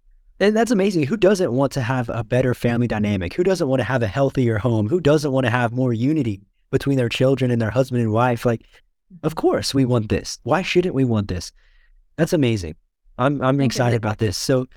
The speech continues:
Speaker 1: go ahead, please.
Speaker 2: I was just thinking a lot of people don't grow up w-, um, being taught how to do these things. It's like, yeah,
Speaker 1: Mm-hmm.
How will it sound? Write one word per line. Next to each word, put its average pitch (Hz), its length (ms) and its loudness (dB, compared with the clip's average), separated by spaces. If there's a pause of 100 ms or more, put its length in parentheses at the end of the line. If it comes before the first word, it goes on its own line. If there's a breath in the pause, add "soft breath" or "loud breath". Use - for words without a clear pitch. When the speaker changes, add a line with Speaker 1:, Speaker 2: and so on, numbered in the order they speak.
(240 soft breath)
Speaker 1:
go 214 80 4
ahead, 139 260 0
please. - 380 -2 (680 soft breath)
Speaker 2:
I 262 80 4
was 269 100 2
just 269 180 -2
thinking 277 180 4
a - 40 0
lot 208 160 4
of 240 100 0
people 233 280 -2
don't 196 340 -4
grow 196 280 0
up 185 300 0 (460)
w-, 190 220 -4
um, 180 220 0
being 185 220 -2
taught - 340 -2
how 185 100 -2
to 180 100 0
do 196 240 -4
these 175 240 -6
things. - 420 -8
It's - 80 -16
like, 233 140 -4
yeah, 392 80 0
Speaker 1:
Mm-hmm. 392 40 0